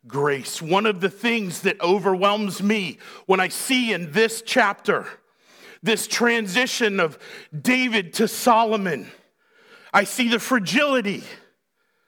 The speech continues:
and I have to remember the truth of his sovereignty. But I also see an overwhelming truth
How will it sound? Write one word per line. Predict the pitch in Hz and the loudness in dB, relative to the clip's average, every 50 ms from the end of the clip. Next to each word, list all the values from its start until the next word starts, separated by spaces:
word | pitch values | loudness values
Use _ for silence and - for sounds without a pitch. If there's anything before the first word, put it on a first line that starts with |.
| _ _ _ _ _ _ _ _ _ _ _ _ _ _ _ _ _ _ _ _ _ _ _ _ - | _ _ _ _ _ _ _ _ _ _ _ _ _ _ _ _ _ _ _ _ _ _ _ _ -10
and | 151 - | -8 -6
I | |
have | - 143 170 139 - | -2 -2 -2 -2 -4
to | - 151 | -6 -4
remember | 151 143 139 160 165 160 147 143 | -4 -2 0 0 -2 0 -2 -4
the | 123 117 | -6 -6
truth | - - - - - 107 98 90 - - | -6 -4 -2 0 2 2 2 0 -4 -8
of | 117 98 | -14 -14
his | 101 - | -12 -10
sovereignty. | - - - - 156 127 113 - - 104 101 - - 95 82 - - _ _ _ _ _ _ _ _ _ _ _ _ _ _ _ _ _ _ _ _ _ _ _ _ _ _ _ _ _ _ _ _ _ _ _ _ _ _ | -8 -6 -4 -4 -4 -4 -6 -10 -12 -18 -18 -18 -18 -18 -18 -20 -20 _ _ _ _ _ _ _ _ _ _ _ _ _ _ _ _ _ _ _ _ _ _ _ _ _ _ _ _ _ _ _ _ _ _ _ _ _ _
But | - 156 151 | -4 -2 -2
I | 151 139 135 - - | -2 -4 -4 -6 -2
also | - 156 175 185 175 - - - 156 139 | 0 0 0 0 -2 -4 -6 -6 -6 -6
see | - - - - - 165 139 120 101 85 - - _ _ _ _ _ _ _ _ _ _ _ _ _ _ _ _ _ _ _ _ _ - | -6 -6 -10 -10 -8 -8 -8 -8 -10 -12 -16 -20 _ _ _ _ _ _ _ _ _ _ _ _ _ _ _ _ _ _ _ _ _ -12
an | - 135 131 123 - _ _ _ - | -10 -10 -10 -10 -12 _ _ _ -2
overwhelming | 170 185 190 190 196 180 156 - 185 180 180 156 151 139 117 135 143 175 175 175 175 185 180 175 170 170 170 165 165 165 139 - - _ _ _ _ _ _ _ _ _ _ _ _ _ _ | 0 0 0 0 -2 -4 -4 -2 -2 -2 -2 -2 -4 -8 -6 -2 0 0 0 0 0 0 0 -2 -2 -2 -2 -2 -2 -4 -4 -8 -14 _ _ _ _ _ _ _ _ _ _ _ _ _ _
truth | - - - - 175 143 123 87 - - - | -12 -8 -4 -2 -2 -2 -4 -8 -12 -18 -20